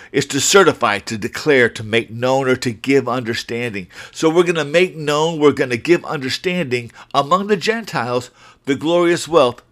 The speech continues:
of this mystery, which is Christ Jesus. And he says, "We do this to present everyone mature in Christ." Okay, this <laughs> word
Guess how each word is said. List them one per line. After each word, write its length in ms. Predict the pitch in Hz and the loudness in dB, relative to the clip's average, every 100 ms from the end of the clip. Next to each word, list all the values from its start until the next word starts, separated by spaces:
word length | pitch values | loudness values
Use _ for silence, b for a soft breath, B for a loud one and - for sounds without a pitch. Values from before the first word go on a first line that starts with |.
| - | -4
of 160 | 120 | -2
this 220 | 123 139 139 | -2 -4 -4
mystery, 420 | 147 - 113 - B B | -6 -2 -6 -6 B B
which 240 | 131 131 | -4 -2
is 120 | 127 - | -4 -4
Christ 460 | - 123 113 90 | -6 -6 -6 -8
Jesus. 560 | 98 123 139 104 - - _ - B 139 | -6 -2 -2 -4 -12 -20 _ -20 B -10
And 120 | 147 175 | -4 -2
he 80 | |
says, 320 | - 196 190 - B B | 2 2 2 -2 B B
"We 260 | 147 202 175 | 0 2 0
do 260 | 185 240 | 0 0
this 240 | 185 180 - | 4 4 4
to 180 | 180 170 | -4 -4
present 600 | - 170 131 185 190 - - | -2 -2 -2 -2 -4 -6 -4
everyone 800 | 170 180 185 165 151 151 139 120 - | -2 0 2 2 2 -2 -6 -14 -6
mature 840 | 127 123 - 185 170 117 104 98 _ b b b b | -4 -2 -2 0 2 2 2 -2 _ b b b b
in 200 | 123 127 | -8 -8
Christ." 560 | - 143 123 87 - - b b b | 0 2 2 -2 -12 -16 b b b
Okay, 420 | 143 - 151 98 - | 2 4 0 0 -2
this 180 | 139 139 | -4 -2
<laughs> 0 | |
word 420 | 160 - 170 | -2 0 -4